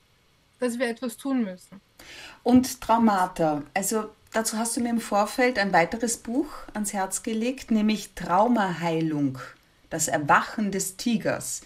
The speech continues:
Speaker 2: Ab wann spricht man von einem Trauma, nicht bloß von Angst? Woran erkennt man das? Worin liegen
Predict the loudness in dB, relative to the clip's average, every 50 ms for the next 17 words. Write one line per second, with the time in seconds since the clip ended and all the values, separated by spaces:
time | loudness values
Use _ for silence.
0 | -16 -20 -20 -20 -20 -20 -20 -20 -18 _ -4 -4 -4 -2 -2 0 2 2 4 6
1 | 6 6 4 2 -2 0 2 2 2 2 4 2 2 2 2 2 0 0 0 0
2 | 0 -2 -4 -4 -4 0 4 4 4 4 4 4 6 6 6 6 4 2 0 -2
3 | -4 -2 -2 -2 -2 -2 -4 -2 -2 -2 0 2 2 2 4 2 0 -2 -4 -8
4 | -8 -6 -2 0 0 2 0 -2 -4 -8 -10 -6 -4 -4 -4 -2 -2 -2 -2 0
5 | 0 -2 -2 -4 -4 -4 -2 0 0 0 0 0 0 0 0 0